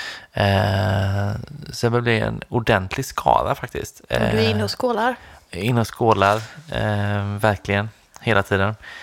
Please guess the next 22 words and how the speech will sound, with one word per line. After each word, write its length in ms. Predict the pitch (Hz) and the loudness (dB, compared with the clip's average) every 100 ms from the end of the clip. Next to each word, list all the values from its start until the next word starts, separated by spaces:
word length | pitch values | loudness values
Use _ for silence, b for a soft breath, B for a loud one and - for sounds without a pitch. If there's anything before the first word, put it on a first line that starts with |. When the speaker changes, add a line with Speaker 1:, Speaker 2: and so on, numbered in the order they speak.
| B B B B B B _ - | B B B B B B _ -2
Speaker 2:
Och, 520 | - - _ - 107 | -2 -6 _ -4 0
eh, 600 | 104 101 98 98 95 98 | 2 2 2 2 2 0
vi 120 | 101 | 2
heter 140 | 110 92 | 2 2
ju 60 | |
Folkpodden. 520 | 147 139 - 76 57 b b b _ _ 254 | 2 0 2 0 0 b b b _ _ -6
Speaker 1:
Mm. 160 | 233 | -6
Speaker 2:
Så 120 | - 120 | -2 0
att 80 | |
man 100 | 107 | 0
söker 340 | 104 104 104 107 | 2 0 0 -4
upp 180 | 110 - | -2 -2
oss 240 | - - | -4 -6
och 240 | - - | -10 -8
så 120 | - 98 | -2 0
lägger 160 | 98 | 0
man 120 | 98 | 0
till 140 | 101 98 | 0 2
oss 120 | 90 | 0
som 160 | 95 98 | 0 0
vän. 320 | 135 175 190 - - | 0 -2 -8 -14 -12
Eh, 360 | 127 - - | -6 -4 -6